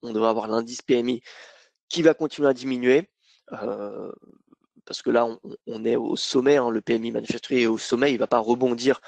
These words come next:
depuis le niveau actuel, hein, il, il rebondit, euh, quand il est proche de cinquante ou en dessous de cinquante. Donc là, il faut attendre que le P M I manufacturier baisse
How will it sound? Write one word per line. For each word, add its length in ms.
depuis 220
le 80
niveau 160
actuel, 340
hein, 140
il, 160
il 140
rebondit, 580
euh, 100
quand 120
il 140
est 60
proche 300
de 40
cinquante 480
ou 220
en 40
dessous 260
de 40
cinquante. 440
Donc 240
là, 100
il 100
faut 180
attendre 280
que 140
le 100
P 200
M 80
I 20
manufacturier 840
baisse 460